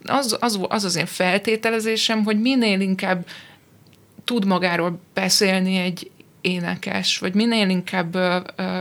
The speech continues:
nyit a külvilág felé, és, ö, és értelmes dolgokat érdekesen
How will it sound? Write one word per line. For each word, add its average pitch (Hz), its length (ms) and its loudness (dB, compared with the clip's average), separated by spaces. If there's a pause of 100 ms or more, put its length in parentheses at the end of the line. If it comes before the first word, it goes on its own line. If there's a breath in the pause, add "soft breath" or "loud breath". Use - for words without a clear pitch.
(100)
nyit 208 480 4 (180)
a - 120 -8
külvilág 190 640 0
felé, 202 500 -6 (580 soft breath)
és, - 340 -2
ö, 196 180 -2 (120)
és - 220 2 (360)
értelmes 196 600 0
dolgokat 196 480 0
érdekesen 190 880 0